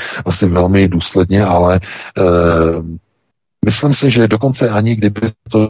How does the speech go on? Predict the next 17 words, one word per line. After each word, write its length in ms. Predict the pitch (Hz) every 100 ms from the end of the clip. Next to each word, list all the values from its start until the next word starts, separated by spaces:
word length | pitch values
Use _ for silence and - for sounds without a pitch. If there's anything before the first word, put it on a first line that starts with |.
| -
byl 260 | 104 110 104
nějaký 480 | 98 98 98 104 101
opravdu 420 | 90 87 95 101
známý 680 | 87 95 90 87 92 95 92
a 280 | 90 90
vysoce 280 | 90 98 -
postavený 520 | - 90 90 92 98
politik, 580 | 104 85 87 90 95 92 -
takže 280 | 87 87
by 120 | 90 95
to 120 | 98
nemělo 680 | 92 98 98 90 85 87 90 - - - -
ten 160 | - 95
potenciál 680 | 92 92 92 92 95 92 90
ke, 400 | 92 95 90 85
eh, 40 | 82 - - - -
využití, 1120 | 87 92 101 82 92 - 101 85 82 98 113